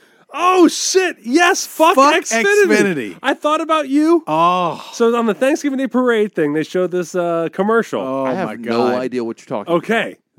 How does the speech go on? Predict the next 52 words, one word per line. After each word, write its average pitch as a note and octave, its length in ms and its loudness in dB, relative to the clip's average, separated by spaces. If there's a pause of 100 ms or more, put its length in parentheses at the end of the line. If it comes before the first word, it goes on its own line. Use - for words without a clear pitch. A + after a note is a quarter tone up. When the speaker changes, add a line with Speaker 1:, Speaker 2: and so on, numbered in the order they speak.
(120)
Speaker 1:
This C#3+ 180 -4
is F3 100 -14
it. G#3+ 160 -8
So D3+ 300 -2
Speaker 2:
Ooh. A#2 720 -6 (500)
Speaker 3:
What F#3 120 4
Speaker 1:
Uh, G#3+ 40 4
Speaker 3:
is G3 100 -2
Xfinity? G3 340 -4
Speaker 1:
Sarah G#3+ 360 -2
picked C4+ 160 -8
up A#3+ 100 -6
on A3 100 -6
it D3+ 80 -8
first. E3+ 340 -4
We're E3+ 60 -10
just, D3+ 200 -16
it's D#3 160 -8
just C#3+ 120 -14
a, D3 180 -6 (120)
a, D#3 220 -6
a D3 40 -2
one F3 200 -4
minute A3+ 200 -4
long, E3+ 460 -4
uh, C#3+ 280 -4
commercial C#3+ 400 -6
comes G2 180 -10
on. F2 120 -14
I F2+ 40 -14
think B2 160 -6
a - 20 -6
minute D#3 220 -6
or D3 40 -8
a - 20 -8
minute B2+ 180 -8
and E3 80 -8
a - 20 -4
Speaker 2:
They're A#3 120 -4
an A#3 60 -8
Speaker 1:
half. A#3+ 80 -8
Speaker 2:
internet G3 460 -8
service. G#2+ 600 -10
Speaker 1:
Yeah. G2+ 160 -10 (420)
Speaker 2:
I E3 80 -12
don't A3+ 180 0
Speaker 3:
Okay. A3 100 -4
Speaker 2:
know G#3 60 -6
exactly G3+ 380 -10
what F#3 240 -8
they F#3 140 -6
do. C#3 480 -6